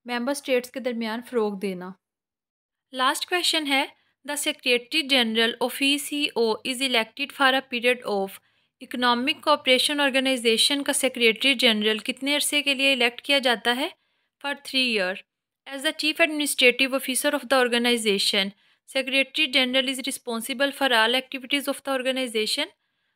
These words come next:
The Secretary General is discharging his duties over a non-renewable three-year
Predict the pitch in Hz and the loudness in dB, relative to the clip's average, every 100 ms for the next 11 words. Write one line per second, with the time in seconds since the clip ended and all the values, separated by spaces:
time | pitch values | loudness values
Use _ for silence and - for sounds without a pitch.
0 | _ 254 269 294 285 262 262 311 320 277 | _ -6 -2 -2 4 4 6 4 4 4
1 | 233 233 240 - 254 233 285 - 262 233 | 4 4 2 0 -4 0 0 2 2 0
2 | 254 269 285 240 233 214 247 240 240 262 | -2 -6 -6 -2 -2 0 -4 -4 -4 -2
3 | 269 262 240 240 277 320 247 262 269 269 | -2 -2 -2 0 -2 -2 -2 -2 0 0
4 | 247 220 233 - 262 262 240 | 0 0 -4 -4 0 2 2